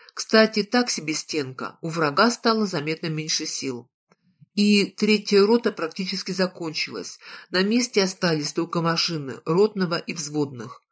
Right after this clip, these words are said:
Ребята выпрыгивали из подорвавшихся танков, а в обнаруженные интервалы пошли танки их опытных товарищей.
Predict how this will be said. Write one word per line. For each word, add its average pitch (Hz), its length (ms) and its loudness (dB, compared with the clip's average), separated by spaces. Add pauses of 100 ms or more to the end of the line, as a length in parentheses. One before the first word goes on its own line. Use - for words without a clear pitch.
(380)
Ребята 208 460 4
выпрыгивали 190 580 0
из 160 140 -6
подорвавшихся 180 840 0
танков, 208 560 -2 (500)
а 175 200 6
в 170 160 -8
обнаруженные 185 880 0
интервалы 190 640 2
пошли 165 380 -6
танки 190 460 -4
их 160 400 -4
опытных 165 460 -6
товарищей. 143 880 -4